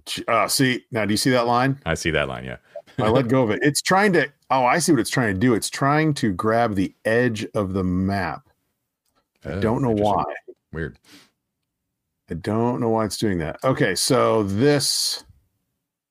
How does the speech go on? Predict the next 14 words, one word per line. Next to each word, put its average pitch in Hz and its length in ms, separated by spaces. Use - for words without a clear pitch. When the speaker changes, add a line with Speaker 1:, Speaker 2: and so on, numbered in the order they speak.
Speaker 1:
is 101 160
doing 95 600
this. 107 380
Is 92 80
that 104 120
right? 127 280
Speaker 2:
Yes, - 260
correct. - 360
Yeah. 135 120
Speaker 1:
Okay. 120 540
Speaker 2:
So 101 140
it's 85 120
going 101 280
north. 85 320